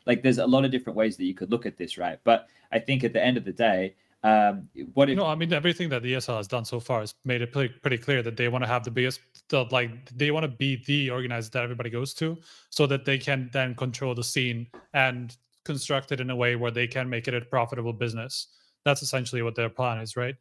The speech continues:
Speaker 2: 'Cause so far, they've just, there's, there's, there's been a lot of, uh, using up investment mo-, investment money and stuff like that, um, and there's no return, so that they wanna get to a point where there is a return, and that the only way they get there is by controlling the space,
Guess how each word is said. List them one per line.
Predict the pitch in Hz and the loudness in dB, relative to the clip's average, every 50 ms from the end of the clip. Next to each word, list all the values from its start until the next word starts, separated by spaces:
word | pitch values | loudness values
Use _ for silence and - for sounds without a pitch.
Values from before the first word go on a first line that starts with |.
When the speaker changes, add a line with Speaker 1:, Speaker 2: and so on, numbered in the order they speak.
| _ _ _ _ _ _ - | _ _ _ _ _ _ 0
Speaker 2:
'Cause | - 131 113 | 0 2 2
so | - 165 160 | 4 2 0
far, | - - 143 123 113 | 0 0 0 0 0
they've | 120 123 117 | -2 -4 -6
just, | 113 - 120 120 | -6 -10 -8 -6
there's, | - 127 120 110 113 117 120 135 - | -4 -4 -4 -4 -6 -10 -14 -10 -4
there's, | 143 131 117 120 | -4 -4 -4 -4
there's | 117 131 127 123 120 | -2 -2 -4 -2 -2
been | 120 123 117 117 | -4 -2 -2 0
a | |
lot | 117 120 123 | 0 0 0
of, | 123 117 117 | 0 -2 -2
uh, | 120 117 113 113 117 123 - _ _ _ _ _ _ _ _ _ _ _ - | -2 -2 -2 -2 -4 -8 -12 _ _ _ _ _ _ _ _ _ _ _ 2
using | 143 131 127 143 131 | 2 2 2 2 -2
up | 123 120 - | -2 -2 -2
investment | 123 123 131 135 - - 131 123 | -2 -2 -2 -2 -2 -2 -4 -2
mo-, | 127 143 151 139 | -2 -2 -2 -2
investment | 131 127 127 131 131 - 143 131 127 | 0 0 0 0 0 0 -4 -4 -4
money | 127 123 120 117 | -4 -4 -4 -4
and | 123 117 | -6 -6
stuff | - 131 120 - | -6 -6 -4 -4
like | 120 117 113 | -2 0 4
that, | 127 135 139 135 - _ _ _ _ _ _ _ _ _ _ _ _ _ - | 4 4 4 2 -2 _ _ _ _ _ _ _ _ _ _ _ _ _ -4
um, | 120 113 113 113 117 117 117 131 143 147 | -2 0 0 0 -2 -4 -6 -6 -2 0
and | 143 135 131 123 120 | 0 0 0 0 -2
there's | 123 123 123 117 | 0 -2 -2 -2
no | 135 127 | -2 -4
return, | 127 123 120 - 156 143 120 123 123 | -4 -4 -4 -4 -2 -2 -2 -4 -6
so | - 131 120 | -6 -4 -4
that | 113 117 113 110 | -4 -4 -2 -2
they | 120 113 | -2 -2
wanna | 113 117 117 | -2 -2 -4
get | 113 120 113 - | -4 -4 -4 -4
to | - 127 | -2 -4
a | 120 | -2
point | - - 135 127 120 | 0 -2 -2 -2 0
where | 123 123 | -2 -2
there | 117 113 117 120 | 0 2 2 2
is | 127 127 131 | 2 2 2
a | 135 | 0
return, | 123 120 117 - 135 131 131 123 | 0 0 -2 -2 -2 -2 0 0
and | 123 120 | 0 0
that | 120 120 - _ _ _ _ - | 0 0 -2 _ _ _ _ -6
the | 147 131 131 | 0 2 2
only | 139 151 151 | 2 2 2
way | 139 131 | 2 2
they | 120 117 113 | 2 2 2
get | 135 143 - | 0 0 0
there | - 120 117 113 | 0 -2 -2 -2
is | 113 110 110 | -2 -4 -6
by | - - 123 113 113 110 113 - _ _ _ _ _ _ - | -4 -2 0 2 2 0 -2 -4 _ _ _ _ _ _ -4
controlling | - 139 113 - 143 127 120 113 | -2 -2 0 2 2 2 2 0
the | 110 | -2
space, | - - - 131 113 113 - - - - | -4 -2 0 -2 -2 -2 -4 -8 -10 -10